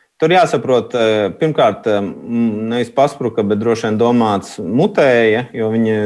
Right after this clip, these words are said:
notiek dabiskā veidā mutācijas, un tad attiecīgi veiksmīgāk,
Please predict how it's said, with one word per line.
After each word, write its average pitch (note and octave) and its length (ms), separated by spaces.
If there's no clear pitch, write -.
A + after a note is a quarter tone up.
notiek A#2+ 500
dabiskā A2 460
veidā A2 320
mutācijas, A#2+ 600
un G2+ 80
tad G#2 100
attiecīgi G2+ 640
veiksmīgāk, A2 720